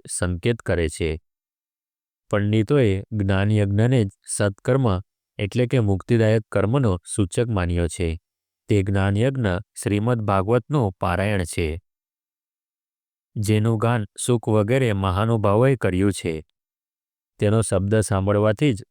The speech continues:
ભક્તિ, જ્ઞાન અને વૈરાગ્યને મોટું બળ મળશે. આનાથી જ્ઞાન વૈરાગ્યનું કષ્ટ દૂર થશે અને ભક્તિને આનંદ મળશે. સિંહની ગર્જના સાંભળીને જેમ વરુઓ ભાગી જાય છે,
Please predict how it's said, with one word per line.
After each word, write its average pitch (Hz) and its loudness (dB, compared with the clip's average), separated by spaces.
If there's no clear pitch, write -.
ભક્તિ, 107 -2
જ્ઞાન 101 -2
અને 139 -2
વૈરાગ્યને 107 0
મોટું 110 -2
બળ 107 2
મળશે. 85 -2
આનાથી 101 0
જ્ઞાન 98 -2
વૈરાગ્યનું 107 2
કષ્ટ - -4
દૂર 117 2
થશે 85 -2
અને 117 2
ભક્તિને 113 -2
આનંદ 101 0
મળશે. 82 -2
સિંહની 104 0
ગર્જના 104 0
સાંભળીને 95 -2
જેમ 123 2
વરુઓ 113 2
ભાગી 98 -2
જાય 92 2
છે, 80 -6